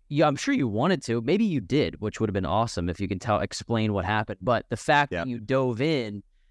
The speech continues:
Speaker 1: and, and went for it, it's like you're gonna figure it out along the way, and not, and you can't have all the information, or, or you're gonna just never do a deal.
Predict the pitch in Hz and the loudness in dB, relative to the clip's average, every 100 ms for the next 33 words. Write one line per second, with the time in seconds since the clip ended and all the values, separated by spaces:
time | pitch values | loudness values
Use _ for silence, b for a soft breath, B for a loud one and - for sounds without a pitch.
0 | _ _ - 131 117 131 120 131 151 - | _ _ -6 -4 -2 -2 0 0 -2 -2
1 | 120 110 107 104 _ _ _ - 123 135 | -2 0 -2 -4 _ _ _ -6 -2 2
2 | 120 110 139 123 147 147 - - - 147 | 0 0 -2 2 2 2 -2 -10 -6 -4
3 | 135 135 131 123 120 117 113 113 101 110 | 0 0 2 2 2 2 0 0 0 2
4 | 117 107 98 85 101 110 110 117 107 123 | 2 2 0 -2 -2 0 0 -2 -10 -8
5 | 120 123 - 143 202 123 85 85 90 90 | -2 -2 0 2 2 2 0 0 -2 -2
6 | 90 90 - 95 98 92 107 107 107 107 | -2 0 -2 0 0 -2 0 0 0 0
7 | 113 107 127 113 107 92 90 82 82 92 | 0 0 -2 0 0 0 -2 -2 -2 -4